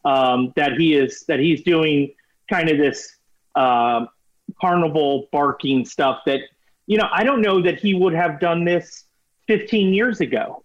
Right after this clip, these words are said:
Um, you know, this is very post of Miss U S A, uh, of him. And, and I'm not saying that attention isn't good for him. I get that, but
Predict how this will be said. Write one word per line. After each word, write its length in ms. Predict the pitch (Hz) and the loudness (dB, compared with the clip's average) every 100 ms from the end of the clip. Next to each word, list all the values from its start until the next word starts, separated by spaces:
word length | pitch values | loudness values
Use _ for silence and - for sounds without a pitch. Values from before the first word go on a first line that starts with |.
| - | -2
Um, 560 | 143 131 127 123 127 - _ _ | 0 2 2 0 -2 -8 _ _
you 100 | - | -2
know, 220 | 165 143 139 | 0 0 2
this 240 | 190 190 | 0 2
is 300 | 202 170 147 | 2 4 0
very 840 | 139 160 180 185 175 165 156 147 _ _ _ _ | -2 0 2 4 4 4 2 -2 _ _ _ _
post 400 | 190 185 175 - | 0 2 0 -4
of 240 | - 151 135 | -4 -2 0
Miss 280 | 160 160 175 | -2 -2 0
U 200 | 165 156 | 2 2
S 200 | 151 - | 0 -2
A, 500 | 143 143 123 113 113 _ _ _ _ | -2 0 0 -4 -10 _ _ _ _
uh, 120 | 131 - | -2 0
of 180 | 131 117 | -2 -2
him. 320 | 127 107 95 - | -2 -4 -6 -10
And, 500 | 139 135 131 127 131 - _ _ | -4 -2 0 0 0 -4 _ _
and 120 | 175 175 | -2 0
I'm 100 | 214 | 0
not 140 | 214 | 0
saying 160 | 214 190 | -2 0
that 100 | 180 | -2
attention 420 | 151 202 202 196 | -2 -4 -2 -2
isn't 260 | 160 147 131 | -2 -2 -2
good 220 | 147 143 | -4 -2
for 160 | 135 | -4
him. 140 | 143 131 | -2 -2
I 80 | 127 | -2
get 280 | 165 165 156 | -2 -2 -2
that, 240 | 127 - | -2 -2
but 140 | 151 | -4